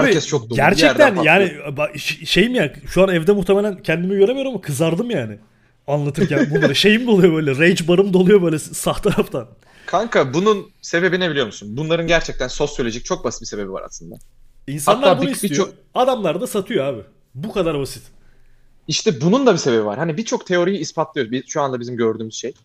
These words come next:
Speaker 1: Teori de şu. Hani mesela Messi çok yetenekli abi futbola.
Speaker 2: Hı hı.
Speaker 1: Bu doğuştan bir yeteneği var. Hani onun bir hastalığı vardı. Barcelona'nın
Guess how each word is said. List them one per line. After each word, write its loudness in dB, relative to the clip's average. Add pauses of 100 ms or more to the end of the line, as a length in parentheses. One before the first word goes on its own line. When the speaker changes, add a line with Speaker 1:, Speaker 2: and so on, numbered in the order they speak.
(240)
Speaker 1:
Teori 6
de 6
şu. 0 (260)
Hani -4
mesela 2 (180)
Messi 2
çok 2
yetenekli -2
abi -6
futbola. -10
Speaker 2:
Hı -10 (120)
hı. -12
Speaker 1:
Bu 0
doğuştan 2
bir 2
yeteneği 2
var. 0
Hani -4
onun -4
bir 2
hastalığı 0
vardı. 2
Barcelona'nın 0